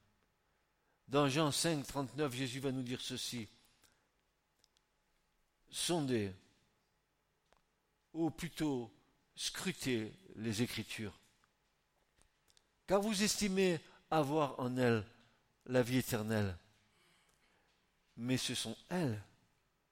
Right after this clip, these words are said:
qui rendent témoignage de moi, déclara Jésus. En fait, frères et sœurs, que signifie, vous vous êtes penchés sur ce passage,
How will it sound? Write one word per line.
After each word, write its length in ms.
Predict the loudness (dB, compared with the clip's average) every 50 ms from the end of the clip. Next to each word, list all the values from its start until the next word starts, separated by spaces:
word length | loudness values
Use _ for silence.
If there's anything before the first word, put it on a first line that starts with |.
| _ _ _ _ _ _ _
qui 140 | -4 -2 -2
rendent 300 | 0 0 -2 -2 -4 -8 -12 -20 _ _ _ _ _ -12 -6
témoignage 640 | -4 -2 -2 -2 -2 -2 -2 -4 -4 -4 -6 -8 -8
de 80 | -8
moi, 300 | -6 -4 -4 -4 -6 -6 -10 _ _ _ _ _ _ _ _ -10
déclara 560 | -10 -8 -2 -2 0 0 0 -4 -6 -8 -8
Jésus. 420 | -8 -10 -12 -14 -14 -16 -18 -20 _ _ _ _ _ _ _ _ _ _ _ _ _ _ _ _ _ _ _ _ _ _ _ _ _ _ _ _ _ _ _ _ _ _ _ _ _ _ _ _ _ _ _ _ _ _ _ _ _ _ _ _ _ _ _ _ _
En 80 | 2
fait, 420 | 4 8 8 8 8 8 0 -10 -12 -14 -20 -20 -20 _ -20 -20 _ _ _ _ _ _ _ _ _ _ _ _ _ _ _ _ _ _ _ _ _ _ _
frères 260 | 2 4 4 6 6
et 60 | 4
sœurs, 240 | 4 6 4 4 4 0 -10 -20 -20 -20 _ _ _ _
que 120 | 0 2 2
signifie, 600 | 4 4 2 2 -2 -2 -4 -2 -2 -2 -2 -2
vous 120 | -2 -4
vous 140 | -2 2 2
êtes 140 | 2 2 2
penchés 320 | -2 -2 -2 0 -2 -2
sur 180 | -2 -2 -4 -4
ce 80 | -6
passage, 500 | -6 -4 -4 -4 -4 -4 -8 -10 -14 -16